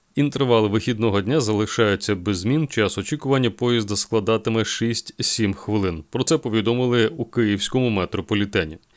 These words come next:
Тим часом четвертого червня виконувач обов'язків начальника комунального підприємства "Київський метрополітен" Віктор Вигівський в ефірі телеканалу Київ двадцять чотири повідомив, що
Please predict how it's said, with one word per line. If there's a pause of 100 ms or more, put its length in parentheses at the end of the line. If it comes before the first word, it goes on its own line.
(380)
Тим
часом
четвертого
червня
виконувач
обов'язків
начальника (100)
комунального
підприємства
"Київський
метрополітен"
Віктор
Вигівський
в
ефірі
телеканалу
Київ
двадцять
чотири
повідомив,
що